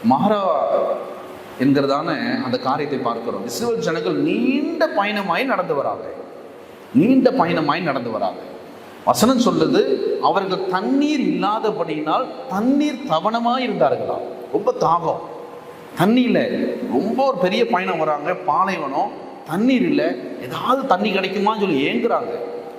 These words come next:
அப்படிப்பட்ட சூழ்நிலையில ஒரு இடத்துல தண்ணி கிடைக்குது.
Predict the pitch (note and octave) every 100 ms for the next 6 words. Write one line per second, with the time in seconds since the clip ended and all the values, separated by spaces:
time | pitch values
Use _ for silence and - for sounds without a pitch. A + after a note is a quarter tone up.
0 | - - - - - - G#2 C3 B2+ B2
1 | A#2+ C3 C3+ C3+ A#2+ B2 D3+ G#2+ C3 -
2 | - - - B2+ B2 - F3 - A#2 A2+
3 | - - -